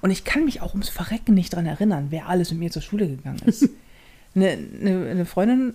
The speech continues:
Speaker 1: irgendwie, mit der ich auch zusammen zur Schule war, die kann das voll gut. Die meinte so, „Erinnerst du dich noch an?“ Und dann kommt so eine Batterie von Namen. Und ich immer so, äh, bei so drei von den fünfundzwanzig Namen klingelt's so ganz
Speaker 2: Mhm.
Speaker 1: dumpf im Hinterkopf. Und ich so, kann sein, dass ich die schon mal gehört habe.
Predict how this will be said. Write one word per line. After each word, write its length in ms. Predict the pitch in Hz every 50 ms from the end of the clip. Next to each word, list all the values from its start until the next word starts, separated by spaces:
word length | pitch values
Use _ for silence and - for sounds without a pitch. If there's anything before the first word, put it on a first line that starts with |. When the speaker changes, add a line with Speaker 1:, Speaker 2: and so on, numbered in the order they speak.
| -
Speaker 1:
irgendwie, 380 | - 214 220 214 208 220 220 214
mit 260 | 214 214 214 202 190
der 80 | 196 190
ich 100 | 196 -
auch 60 | 214
zusammen 220 | - - 233 220
zur 100 | 220 220
Schule 240 | 214 - 214 214 202
war, 100 | 208 202
die 140 | 196 - 175
kann 220 | - - 226 262
das 100 | 269 233
voll 180 | - - 202 190
gut. 300 | 180 262 277 247 - -
Die 60 | 175
meinte 200 | 190 220 226 214
so, 120 | 202 190 - - - - - - - - 62 - -
„Erinnerst 380 | - 190 180 233 311 381 370 -
du 40 | 302
dich 120 | 285 226
noch 200 | 226 233 233 233
an?“ 240 | - 202 226 277 302
Und 100 | 240 220
dann 140 | 226 226 220
kommt 180 | - 269 277
so 60 | - 240
eine 80 | 226 202
Batterie 540 | - 208 220 - 226 196 180 220 254 320
von 260 | - - 277 254 240 233
Namen. 300 | 240 240 233 214 190 175
Und 60 | 185
ich 60 | 180
immer 140 | 196 196 190
so, 80 | 180 196 - -
äh, 320 | - 175 185 196 208 220 214 - - - - -
bei 80 | 196
so 100 | 196 208
drei 400 | 202 - 202 196 220 240 269 294
von 180 | 277 - 269 240
den 120 | 247 240
fünfundzwanzig 560 | 226 254 247 254 240 233 233 220 220 220 208 202
Namen 300 | 214 208 208 214 214 214
klingelt's 480 | - 208 208 233 262 254 226 208 -
so 80 | 196 175
ganz 300 | 202 214 220 220 214 233
Speaker 2:
Mhm. 80 | 254
Speaker 1:
dumpf 220 | 254 220 233 233 226
im 120 | 208 202
Hinterkopf. 580 | 202 220 233 226 208 175 - - 175 170 - -
Und 60 | 175
ich 160 | 170 180 170
so, 80 | 180 170 - - - - - - - -
kann 300 | - - - 180 190 185
sein, 340 | 175 170 180 190 214 220 214
dass 140 | 208 190 202
ich 80 | 180
die 100 | - 190
schon 140 | 190 - 190
mal 100 | 185 180
gehört 240 | 175 170 175 175 170
habe. 220 | 170 160 156 160